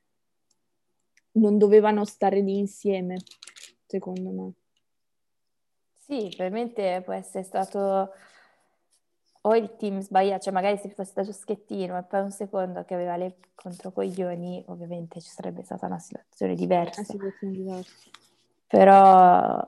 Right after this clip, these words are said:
Speaker 2: non
Speaker 1: Vabbè.
Speaker 2: si può sapere, cioè sono state, a-,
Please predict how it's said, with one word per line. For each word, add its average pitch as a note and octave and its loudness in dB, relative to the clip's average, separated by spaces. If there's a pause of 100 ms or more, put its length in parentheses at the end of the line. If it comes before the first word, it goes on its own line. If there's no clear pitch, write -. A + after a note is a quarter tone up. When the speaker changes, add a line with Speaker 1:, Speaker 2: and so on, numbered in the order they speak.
(540)
Speaker 2:
non G#3+ 6
Speaker 1:
Vabbè. G#3+ 4
Speaker 2:
si A3+ 4
può G#3+ 6
sapere, G#3 4
cioè A#3 8
sono A3+ 6
state, A#3 6
a-, A3 2